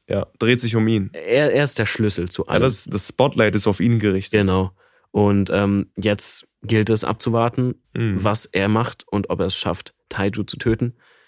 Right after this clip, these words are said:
Speaker 2: Denn er ist ja bereit, die Konsequenzen zu tragen für diesen Mord. Und wir wissen, was die Konsequenzen sind. Das weiß er nicht. Wir wissen das als Betrachter. Und, ähm,
Speaker 1: Wir bleiben auf jeden Fall gespannt, wie sich
Speaker 2: wir
Speaker 1: das
Speaker 2: bleiben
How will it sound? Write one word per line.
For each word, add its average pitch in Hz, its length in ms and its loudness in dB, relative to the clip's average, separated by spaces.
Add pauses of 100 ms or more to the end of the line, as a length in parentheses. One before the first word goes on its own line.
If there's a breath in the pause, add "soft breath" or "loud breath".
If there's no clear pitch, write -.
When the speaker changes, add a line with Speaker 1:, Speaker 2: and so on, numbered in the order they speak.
(100)
Speaker 2:
Denn 104 120 4
er 101 120 2
ist 107 120 0
ja 117 80 2
bereit, 98 600 -2
die 104 140 -2
Konsequenzen 117 600 0
zu 98 120 -4
tragen - 360 -8 (400 soft breath)
für 113 220 0
diesen 104 260 0
Mord. 110 340 0 (640)
Und 98 200 -2
wir 101 100 0
wissen, 131 180 2
was 104 120 2
die 104 80 -4
Konsequenzen 107 520 -2
sind. 104 340 0
Das 92 140 -4
weiß 104 160 0
er 110 160 2
nicht. 117 400 0
Wir 110 180 0
wissen 117 200 0
das 120 220 0 (480 soft breath)
als 95 240 -4
Betrachter. 104 640 -6
Und, 95 340 -2
ähm, 92 300 -2 (100)
Speaker 1:
Wir 101 80 -2
bleiben 117 180 4
auf 131 120 2
jeden 151 100 2
Fall 147 100 2
gespannt, 131 500 -2
wie 104 120 2
sich 101 80 4
Speaker 2:
wir 104 60 2
Speaker 1:
das 110 120 6
Speaker 2:
bleiben 123 60 4